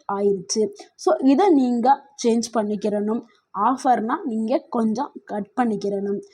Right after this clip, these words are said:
அது உங்களுக்கு வேணுமா, ரியல், அது உங்களுக்கு மஸ்டா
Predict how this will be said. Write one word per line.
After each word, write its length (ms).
அது 240
உங்களுக்கு 460
வேணுமா, 640
ரியல், 420
அது 280
உங்களுக்கு 800
மஸ்டா 460